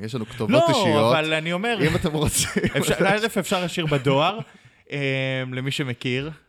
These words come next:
Speaker 2: אני, לא, לא נפרסם ברבים, אבל כן, לעשות סאבסקרייב, כאילו, ב-, בספוטיפיי,
Speaker 1: איפה שאתם
Speaker 2: באפל
Speaker 1: שומעים
Speaker 2: פודקאסט,
Speaker 1: עכשיו.
Speaker 2: בגוגל פודקאסט, לעשות ריוויו טוב,
Speaker 1: כן,
Speaker 2: כאילו,
Speaker 1: זה
Speaker 2: תפנקו.
Speaker 1: ממש, אה, יכול להיות נחמד.
Speaker 2: שבוע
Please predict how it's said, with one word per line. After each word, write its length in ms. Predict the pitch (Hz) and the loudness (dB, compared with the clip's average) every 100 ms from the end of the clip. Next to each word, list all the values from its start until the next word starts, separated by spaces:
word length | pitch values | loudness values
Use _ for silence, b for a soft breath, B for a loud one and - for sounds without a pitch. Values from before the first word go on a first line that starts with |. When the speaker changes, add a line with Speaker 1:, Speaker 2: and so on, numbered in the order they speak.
| 104 | -16
Speaker 2:
אני, 180 | 107 110 107 | -12 -10 -4
לא, 280 | 123 123 | -2 -2
לא 80 | 120 | -4
נפרסם 500 | 120 120 110 107 110 | -10 -14 -14 -10 -8
ברבים, 340 | 104 98 98 120 | -4 -4 -4 -6
אבל 160 | 113 123 | -8 -8
כן, 80 | 415 | -6
לעשות 280 | 277 - 123 | -4 -4 -6
סאבסקרייב, 540 | 196 180 - 339 262 113 | -6 -8 -8 -2 -2 -2
כאילו, 280 | - 120 107 101 | -6 -4 -2 0
ב-, 220 | 104 101 95 | 0 0 0
בספוטיפיי, 840 | 101 98 - - - 139 214 139 | -2 -2 -6 -8 -4 -2 -2 2
Speaker 1:
איפה 180 | 180 143 | 4 4
שאתם 100 | 151 110 | 2 2
Speaker 2:
באפל 120 | 120 | 2
Speaker 1:
שומעים 340 | - 120 151 | 2 2 2
Speaker 2:
פודקאסט, 280 | 214 208 170 | 2 2 2
Speaker 1:
עכשיו. 120 | 131 151 | 4 4
Speaker 2:
בגוגל 200 | 156 202 | 2 0
פודקאסט, 420 | 170 143 131 135 | -2 -2 -6 -4
לעשות 280 | 113 131 120 | -6 -6 -4
ריוויו 400 | 110 104 160 208 | -4 0 0 2
טוב, 460 | 214 196 151 113 - | 2 2 2 -2 -6
Speaker 1:
כן, 220 | 110 95 | -4 -4
Speaker 2:
כאילו, 200 | 107 - - 101 | -8 -10 -14 -14
Speaker 1:
זה 160 | 98 | -10
Speaker 2:
תפנקו. 140 | 104 - | -4 -2
Speaker 1:
ממש, 180 | 117 - 370 | -2 0 0
אה, 140 | 104 | -2
יכול 220 | 95 - | -4 -6
להיות 160 | 98 90 | -8 -8
נחמד. 420 | 92 - 95 120 151 - | -12 -10 -8 -8 -10 -10
Speaker 2:
שבוע 420 | 123 110 151 | -8 -2 0